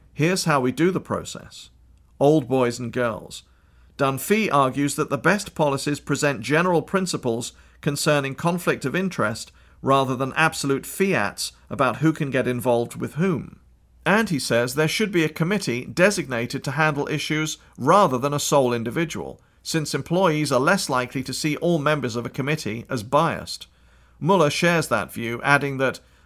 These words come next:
an important component is to make sure the policy is transparent and communicated. An organization should make it clear that it cares about the problems relationships can cause, but not act as if every dalliance is a crisis.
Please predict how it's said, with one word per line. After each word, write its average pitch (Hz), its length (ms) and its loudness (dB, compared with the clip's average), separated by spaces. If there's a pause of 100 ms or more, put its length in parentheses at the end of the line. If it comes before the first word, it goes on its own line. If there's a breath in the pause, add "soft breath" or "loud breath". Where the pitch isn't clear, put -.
an 143 120 -2
important 156 480 2
component 147 580 2
is 143 160 -4
to 151 100 -4
make 143 240 -2
sure 180 320 4
the 135 80 -6
policy 147 460 0
is 131 120 -4
transparent 135 800 2
and 143 360 0
communicated. 131 800 -4 (580 soft breath)
An 139 120 0
organization 143 760 2
should 123 220 -4
make 127 200 -4
it - 160 -8
clear 143 440 4 (200 soft breath)
that 139 120 0
it - 160 -2
cares 185 380 4
about 131 260 0
the 127 60 -6
problems 147 500 2
relationships 139 640 0
can 120 180 -8
cause, 139 500 0 (280 soft breath)
but 151 160 4
not 139 180 6
act 147 320 4
as 131 140 -2
if 131 140 -2
every 139 300 2
dalliance 127 540 2
is 117 120 -6
a 101 60 -8
crisis. - 720 -6